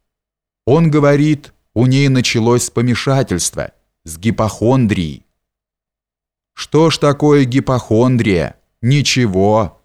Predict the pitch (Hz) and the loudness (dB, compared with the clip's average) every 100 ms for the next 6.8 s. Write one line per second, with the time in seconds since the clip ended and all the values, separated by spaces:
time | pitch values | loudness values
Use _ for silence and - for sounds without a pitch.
0 | _ 87 107 101 101 92 104 95 101 95 | _ -2 0 2 0 0 0 0 0 -2
1 | - 101 - 95 - 98 90 78 - 60 | -2 -6 -4 -6 -4 -2 -2 -4 -10 -14
2 | - _ _ _ _ _ _ _ _ 87 | -18 _ _ _ _ _ _ _ _ -2
3 | 117 143 190 170 170 151 147 143 143 139 | 0 2 2 2 0 2 2 2 0 0
4 | 127 117 98 80 - _ _ _ _ _ | 0 2 2 0 -4 _ _ _ _ _
5 | 85 123 139 - 196 196 120 85 - _ | -6 -2 -2 -2 0 0 0 -2 -6 _
6 | _ - - 117 110 - 80 67 | _ -10 -2 0 0 -2 -6 -10